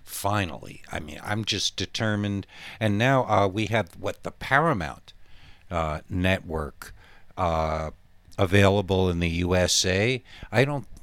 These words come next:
at least I wasn't aware that it was available. I can catch up with Star Trek, and you can package it in with a Showtime package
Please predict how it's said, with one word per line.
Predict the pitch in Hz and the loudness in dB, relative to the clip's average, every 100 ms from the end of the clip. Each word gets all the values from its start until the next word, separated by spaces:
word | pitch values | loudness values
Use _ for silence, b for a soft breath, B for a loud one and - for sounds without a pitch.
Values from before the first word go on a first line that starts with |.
| - - | -12 -10
at | - 98 | -10 -4
least | 123 123 107 | -2 0 0
I | |
wasn't | 87 90 90 76 | 0 0 -2 -6
aware | 64 80 87 | -6 -4 -4
that | 64 64 | -4 -10
it | - - | -12 -12
was | 69 - | -12 -10
available. | 67 71 69 71 69 | -10 -10 -10 -10 -8
I | 82 | -8
can | 82 73 | -10 -8
catch | 87 85 - | -6 -6 -6
up | 85 | -8
with | 82 | -10
Star | - - - 95 95 | -2 -2 0 0 0
Trek, | - 104 95 - B B - | -2 -4 -4 -6 B B -2
and | 127 127 113 113 110 | 0 2 0 -4 -6
you | - 104 | -6 -6
can | - 107 92 | -4 -6 2
package | - 107 101 - 95 101 | 4 4 2 -2 -2 -2
it | 95 | 0
in | 98 92 - B B - | -2 -4 -10 B B -4
with | 98 90 | -4 -2
a | |
Showtime | 82 - - 98 107 - 87 82 76 | -2 0 0 0 -2 -4 -4 -4 -4
package | 85 80 - 87 76 | -4 -4 -6 -8 -8